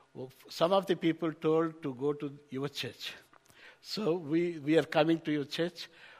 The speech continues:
From that time onwards, when you started praying, we are becoming all right.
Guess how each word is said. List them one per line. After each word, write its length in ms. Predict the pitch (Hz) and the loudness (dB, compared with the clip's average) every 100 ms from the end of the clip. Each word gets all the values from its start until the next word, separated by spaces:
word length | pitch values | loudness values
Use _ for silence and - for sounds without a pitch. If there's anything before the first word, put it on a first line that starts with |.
| _ - | _ -2
From 240 | 156 165 | 0 4
that 240 | 185 - | 2 6
time 260 | 202 214 214 | 10 10 8
onwards, 600 | 175 147 139 135 - - _ | 4 2 -2 -6 -12 -18 _
when 200 | 131 143 | -6 0
you 120 | 156 151 | 0 0
started 540 | - 170 180 185 - | 2 2 2 -2 -2
praying, 360 | 151 156 143 - - - - - | 2 2 0 -8 -18 -20 -20 -2
we 80 | 135 | 2
are 120 | 139 | 2
becoming 520 | 127 151 165 156 151 | 2 0 2 2 2
all 180 | 135 127 | 0 -2
right. 220 | 120 113 | -4 -12